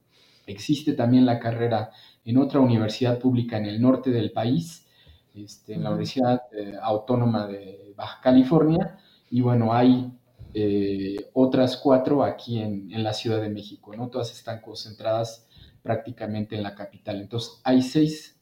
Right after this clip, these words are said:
Speaker 1: licenciaturas y seis posgrados en traducción, y tenemos un primer doctorado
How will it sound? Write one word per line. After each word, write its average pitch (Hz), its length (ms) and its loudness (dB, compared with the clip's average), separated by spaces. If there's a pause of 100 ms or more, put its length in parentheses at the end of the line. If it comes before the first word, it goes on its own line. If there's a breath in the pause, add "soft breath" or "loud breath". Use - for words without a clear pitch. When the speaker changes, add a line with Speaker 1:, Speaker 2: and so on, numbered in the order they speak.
Speaker 1:
licenciaturas 135 960 -2 (380 soft breath)
y 113 140 -8
seis - 760 0
posgrados 113 840 0
en 104 280 -8
traducción, 131 600 2
y 120 100 4
tenemos 139 440 2
un 151 140 0
primer 135 600 2
doctorado 131 760 2